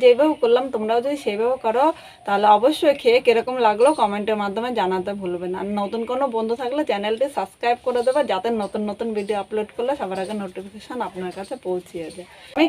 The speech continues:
কাঠের মধ্যে কুড়ি কুড়ি মোট চল্লিশ মিনিট সময় নিয়েছি। তোমরা যদি গ্যাসে করো,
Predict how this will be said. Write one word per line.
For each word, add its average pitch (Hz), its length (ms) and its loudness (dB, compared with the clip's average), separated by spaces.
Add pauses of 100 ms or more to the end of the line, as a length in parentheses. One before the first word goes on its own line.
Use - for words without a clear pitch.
কাঠের 254 380 2
মধ্যে 330 200 0 (120)
কুড়ি 254 240 -2
কুড়ি 302 180 0 (100)
মোট 269 140 0 (140)
চল্লিশ 254 280 4 (100)
মিনিট 302 180 0 (120)
সময় 208 360 -2
নিয়েছি। 185 400 0
তোমরা 233 240 -2
যদি 285 100 -2 (100)
গ্যাসে 202 280 -2
করো, 277 120 0